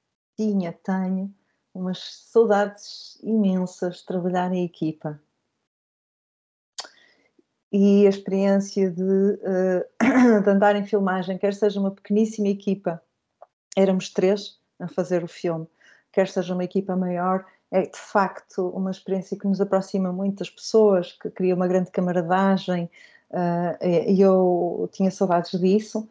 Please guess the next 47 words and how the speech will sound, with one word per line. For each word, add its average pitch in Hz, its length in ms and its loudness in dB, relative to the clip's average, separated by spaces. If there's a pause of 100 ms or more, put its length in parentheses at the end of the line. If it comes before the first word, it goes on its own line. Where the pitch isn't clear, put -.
(360)
Ah, 185 400 0
eu 214 200 8
e 208 80 8
a 208 60 6
Marta 196 760 2
entendemos-nos 196 760 2
muitíssimo 220 720 2
bem 165 360 -4
e, 190 40 -4
portanto, 202 260 0
não 202 160 2
podia 208 260 2
ter 208 120 -2
sido 196 320 0
melhor, 196 460 2
não 175 80 -6
é? 175 80 -4
Porque - 200 -4
eu 208 40 8
acho 214 180 2
que - 40 -20
o - 40 -20
que - 100 -2
é 202 40 0
difícil 202 440 -4
nestas 185 280 -8
colaborações 180 800 -6
é 180 60 0
quando, 175 720 -2 (520)
ah, 160 400 2 (1400)
enfim, 196 300 4
quando 175 220 2
as 170 80 -6
pessoas 185 320 0
não 185 100 0
se - 120 -4
en-, 180 100 0 (720)
quando 208 220 6
o - 20 6
diálogo 185 580 6
não 175 220 -10
é, 165 160 -10
não 170 200 -8
é 170 80 -8
fácil, - 520 -12
não 165 160 -10
é? 202 160 -8